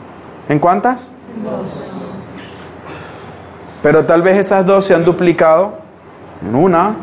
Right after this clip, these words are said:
Speaker 1: en dos, en tres, en cuatro, en diez. ¿Ok?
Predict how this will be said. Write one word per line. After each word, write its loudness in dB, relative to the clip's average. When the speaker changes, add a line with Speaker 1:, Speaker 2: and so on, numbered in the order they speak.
Speaker 1:
en -4
dos, 2
en -8
tres, 0
en -16
cuatro, 2
en -4
diez. 0
¿Ok? 2